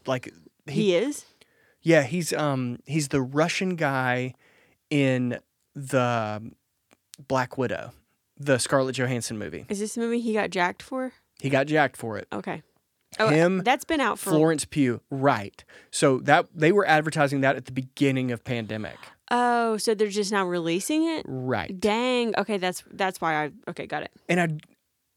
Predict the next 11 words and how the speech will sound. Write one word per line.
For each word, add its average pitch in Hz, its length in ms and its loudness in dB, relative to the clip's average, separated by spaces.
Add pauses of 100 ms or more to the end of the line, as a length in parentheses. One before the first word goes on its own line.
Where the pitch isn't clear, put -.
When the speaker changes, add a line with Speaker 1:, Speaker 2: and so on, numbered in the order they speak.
(160)
Speaker 1:
I, 180 120 6
I - 20 4
really 190 440 0
thought, 117 720 -2 (200)
and 170 140 4
that 180 120 6
was 175 120 -2
a 165 60 2
big 151 400 0
conversation 123 880 -4
with, 110 400 -8